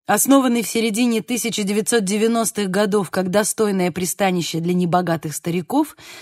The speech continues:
сразу же по неизвестным причинам полюбился прогрессивным интеллектуалам, практикующим эзотерикам и художникам невысокого полета. Со временем пансион во многом переменился,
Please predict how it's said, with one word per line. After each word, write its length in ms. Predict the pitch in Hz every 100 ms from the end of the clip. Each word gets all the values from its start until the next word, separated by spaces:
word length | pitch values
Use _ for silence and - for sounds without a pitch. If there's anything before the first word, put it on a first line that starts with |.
| - _ _
сразу 480 | - 277 339 370 349
же 160 | 277 262
по 120 | 262
неизвестным 680 | 269 254 220 254 277 240
причинам 640 | 208 202 - 254 302 311 294
полюбился 560 | 233 220 262 285 -
прогрессивным 800 | - 233 220 247 - 254 233 220 208
интеллектуалам, 880 | 190 196 190 - 254 311 151 147 - - - -
практикующим 840 | 277 - 294 294 294 269 277 254
эзотерикам 680 | 214 254 - 330 302 240 233
и 60 |
художникам 680 | - 247 226 277 254 - 226
невысокого 600 | 226 220 - 226 208 196
полета. 520 | 202 196 160 113 - - _ _ _ _
Со 220 | - 240 233
временем 460 | 254 262 247 233
пансион 500 | 233 233 - 254 240 226
во 100 | 226
многом 380 | 240 226 233
переменился, 760 | 214 226 240 269 320 185 -